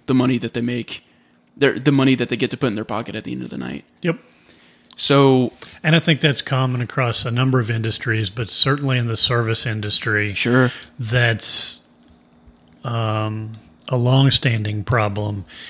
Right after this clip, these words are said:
Speaker 2: is, is that, uh, you're really there to earn a wage. And when you have to help train the, the new people without any, um, additional stipend or incentive,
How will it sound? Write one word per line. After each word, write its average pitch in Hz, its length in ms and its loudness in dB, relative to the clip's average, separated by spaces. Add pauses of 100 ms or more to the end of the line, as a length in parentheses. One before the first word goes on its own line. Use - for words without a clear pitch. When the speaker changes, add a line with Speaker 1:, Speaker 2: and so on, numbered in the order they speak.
(240)
Speaker 2:
is, 110 460 2
is 107 500 -4
that, 107 480 -4
uh, 107 300 -2 (480)
you're 151 140 6
really 143 280 6
there 127 200 4
to 117 80 4
earn 117 200 2
a 113 60 0
wage. 110 600 2 (420)
And 113 280 0
when 110 300 -2
you 113 680 2
have 117 320 -2
to 110 180 0
help 107 340 -6
train 117 760 2 (600)
the, 117 500 -2
the 120 160 -2
new 135 220 4
people 113 640 0
without 110 440 -2
any, 110 480 -6 (520)
um, 101 600 -6 (600)
additional 120 600 -2
stipend 120 720 0
or 110 140 -2
incentive, 110 760 0